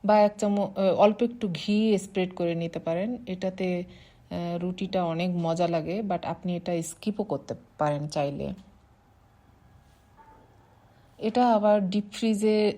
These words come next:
ঠান্ডা করে ডিপ ফ্রিজে রেখে সংরক্ষণও করতে পারেন। এটা কতখানি,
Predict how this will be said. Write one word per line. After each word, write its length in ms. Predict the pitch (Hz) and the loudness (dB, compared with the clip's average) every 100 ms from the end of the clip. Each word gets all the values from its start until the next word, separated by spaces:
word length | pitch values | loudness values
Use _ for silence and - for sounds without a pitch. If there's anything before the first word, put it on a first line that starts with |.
| - | -2
ঠান্ডা 300 | 196 202 220 | 0 2 0
করে 500 | 233 240 247 170 165 | -2 0 2 2 0
ডিপ 180 | 185 | -2
ফ্রিজে 400 | 185 208 196 196 | -2 -2 0 2
রেখে 320 | 180 180 - 208 | 2 -2 -4 -6
সংরক্ষণও 640 | - 170 170 170 196 185 | -4 -4 -4 -2 -2 0
করতে 260 | 180 151 156 | -2 -6 -6
পারেন। 340 | 160 165 202 - - - - - - | -6 -6 -8 -10 -20 -20 -20 -20 -4
এটা 340 | 233 233 247 240 - - - _ _ _ _ _ | 0 4 6 4 2 -18 -20 _ _ _ _ _
কতখানি, 720 | 214 226 247 247 262 240 220 | -2 0 0 0 0 0 0